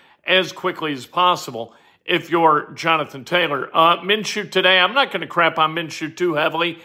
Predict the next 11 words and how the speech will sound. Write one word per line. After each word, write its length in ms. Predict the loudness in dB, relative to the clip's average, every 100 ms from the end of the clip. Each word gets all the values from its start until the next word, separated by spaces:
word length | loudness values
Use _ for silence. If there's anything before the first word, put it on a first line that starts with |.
| -20 -20 _
He 120 | -8
turned 280 | 0 0 2
the 40 |
ball 260 | 2 4 4
over 220 | 2 0
once, 360 | 4 2 2 -2
but 180 | -4
the 80 | -2
game 200 | -2 -2
was 200 | -2 0
over, 360 | 2 2 -2